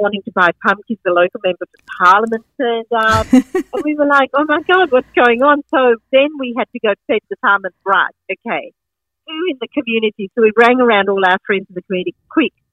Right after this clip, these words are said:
Speaker 1: if you've got a car, you've got a ute, go down to, to the address in Morpeth, you know, in Morpeth Road and start just help pick
Speaker 2: Bring the
Speaker 1: pumpkins."
Speaker 2: pumpkins
Speaker 1: So they
Speaker 2: to
Speaker 1: were just
Speaker 2: town.
Speaker 1: picking pumpkins, filling, and there were just, there was a convoy of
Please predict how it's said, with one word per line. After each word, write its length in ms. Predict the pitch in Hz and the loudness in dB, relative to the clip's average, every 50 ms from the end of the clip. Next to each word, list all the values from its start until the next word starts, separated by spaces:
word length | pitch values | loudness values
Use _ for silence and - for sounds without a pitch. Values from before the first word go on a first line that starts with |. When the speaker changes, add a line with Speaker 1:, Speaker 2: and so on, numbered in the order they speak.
| _ _ _ - | _ _ _ -20
Speaker 1:
if 80 | - - - | -16 -8 -2
you've 160 | 247 262 247 | -2 -2 2
got 120 | - 269 254 | 2 2 2
a 80 | - - - | 2 -2 -2
car, 320 | - 233 208 196 190 190 190 | 2 4 4 4 4 2 0
you've 140 | 190 _ - | -2 _ -4
got 120 | 247 202 | -4 -4
a 80 | 214 208 _ - | -4 -6 _ -4
ute, 240 | 180 175 180 175 - _ - | -2 -2 -2 -2 -6 _ -2
go 100 | 196 180 170 - | 0 0 0 2
down 380 | 196 185 185 196 202 214 240 254 - _ - | 0 0 2 2 2 2 0 -2 -6 _ -4
to, 80 | 254 226 220 _ _ _ _ _ - | -4 -4 -6 _ _ _ _ _ -8
to 100 | 240 208 | -6 -4
the 160 | - 208 196 | 0 0 0
address 320 | 190 - - 190 180 180 185 - - | 0 0 -2 -2 -2 -2 -2 -4 -8
in 160 | 233 190 180 | -8 -6 -6
Morpeth, 320 | 180 175 170 - - - _ _ - | -6 -6 -6 -8 -12 -14 _ _ -14
you 80 | 214 196 | -8 -4
know, 160 | 180 160 165 | -2 -2 -2
in 160 | 180 - 196 185 - | -2 -4 -8 -8 -8
Morpeth 260 | 180 175 - - - _ | -8 -8 -8 -10 -12 _
Road 360 | - 208 226 233 240 240 240 - _ _ _ _ _ 254 _ - | 0 2 4 4 4 4 2 -2 _ _ _ _ _ _ _ -4
and 180 | 190 196 202 202 _ _ _ _ | -2 -2 -2 -4 _ _ _ _
start 380 | - 277 226 220 214 214 220 - _ _ _ _ _ - | -2 0 2 2 2 2 0 -2 _ _ _ _ _ -8
just 120 | 254 262 _ _ _ - | -8 -8 _ _ _ -4
help 220 | 269 226 202 _ _ _ _ _ _ _ _ _ _ _ _ _ - | -4 -4 -4 _ _ _ _ _ _ _ _ _ _ _ _ _ -8
pick 120 | - 294 - | -8 -4 0
Speaker 2:
Bring 180 | - 208 202 | 4 6 6
the 140 | 196 196 190 | 6 6 4
Speaker 1:
pumpkins." 500 | - - 208 190 185 - - 202 208 - | 2 0 0 0 0 2 4 6 6 6
Speaker 2:
pumpkins 0 | |
Speaker 1:
So 60 | - 214 | 6 4
they 60 | 269 | 4
Speaker 2:
to 20 | |
Speaker 1:
were 80 | 208 208 | 4 4
just 100 | - 185 | 4 2
Speaker 2:
town. 340 | 180 175 - - 233 311 330 _ _ | 2 0 2 2 0 0 0 _ _
Speaker 1:
picking 280 | - 349 320 339 339 285 - | -2 -2 0 0 -2 0 2
pumpkins, 400 | 302 240 226 226 226 220 220 226 _ _ | 0 0 2 0 -2 -4 -6 -8 _ _
filling, 340 | - 285 247 247 240 233 233 _ _ _ _ - | 0 2 4 4 4 2 0 _ _ _ _ -12
and 100 | - 202 | -10 -8
there 100 | - 220 214 | -6 -6 -6
were 80 | 214 - | -6 -6
just, 140 | 254 233 - | -6 -6 -2
there 80 | 269 240 | -4 -4
was 100 | 233 - | -4 -4
a 160 | - - - | -18 -10 -6
convoy 540 | - 247 233 220 226 - 220 214 214 208 202 | -2 -2 -2 -2 -2 -2 0 0 2 2 2
of 80 | 196 | 0